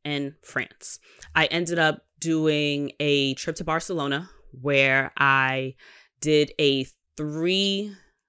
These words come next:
country tour. It was a day trip. Shout out to day trips.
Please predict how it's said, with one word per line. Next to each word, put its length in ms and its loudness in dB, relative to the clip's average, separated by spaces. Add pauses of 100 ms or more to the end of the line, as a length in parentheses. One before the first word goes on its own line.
(200)
country 580 -2
tour. 480 -4
It 100 -4
was 140 0
a 80 4
day 240 4
trip. 340 -2 (300)
Shout 220 0
out 180 2
to 240 -2
day 220 2
trips. 480 -8